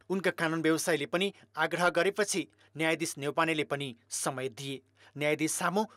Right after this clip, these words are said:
भावुक भएर प्रस्तुत भएका रिजालले आफू भुटानबाट खेदिएर नेपाल आएको देखि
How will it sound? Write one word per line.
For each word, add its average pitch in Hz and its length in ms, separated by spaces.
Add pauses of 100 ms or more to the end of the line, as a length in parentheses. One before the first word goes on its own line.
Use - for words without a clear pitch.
(160)
भावुक 170 420
भएर 185 200
प्रस्तुत 196 420
भएका 226 280
रिजालले 165 500 (340)
आफू 160 260
भुटानबाट 147 640 (420)
खेदिएर 151 520
नेपाल 143 380
आएको 139 260
देखि 160 340